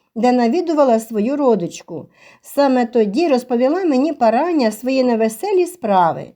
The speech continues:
Тоді вона пригадала, як сміялася з моєї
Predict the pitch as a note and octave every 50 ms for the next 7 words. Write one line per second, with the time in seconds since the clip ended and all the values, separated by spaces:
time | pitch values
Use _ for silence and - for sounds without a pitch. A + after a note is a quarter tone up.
0 | _ _ _ _ - - _ _ _ D4 D#4+ D#4+ G#4+ A4 G#4 G4 F#4 F#4+ F#4 F#4
1 | E4 D#4+ D4 C4+ C4+ B3+ A3 G#3 C4 D#4+ F4+ F4+ E4 C4 A3 F#3+ F#3 - - A3
2 | G3+ B3 C4 B3+ - - - A#3+ A3+ A3+ G#3+ C4 E4 F#4 F4 E4 D4+ D4+ - B3
3 | A3 G3+ G3+ A3 A3+ G#3+ G#3 G3 F3+ G3+ D4+ F#4+ F#4 D4+ A#3+ G3 E3+ F3